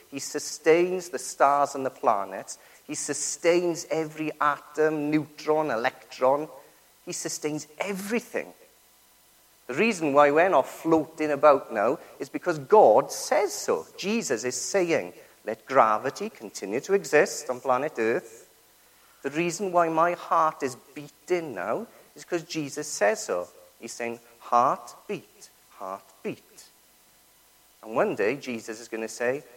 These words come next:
"Heart, stop." The reason I'm breathing is because Jesus says so. He sustains everything.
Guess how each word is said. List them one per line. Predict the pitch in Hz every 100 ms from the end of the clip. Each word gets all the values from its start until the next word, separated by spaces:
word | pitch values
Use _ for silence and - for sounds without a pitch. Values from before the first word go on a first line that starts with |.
| -
"Heart, | - 98 113 - - _
stop." | - - - 185 - - - - _ _ _ _ _ _ _ _ -
The |
reason | 151 160 185
I'm | 175
breathing | 139 151 196 262 247 - 233 95 - - -
is | 131
because | - 160
Jesus | 147 - 151 135 - 135
says | - - 180 185 180
so. | - 95 85 - - _ _ _ _
He | -
sustains | - 165 - - 147 151 151 -
everything. | 147 143 139 147 - 90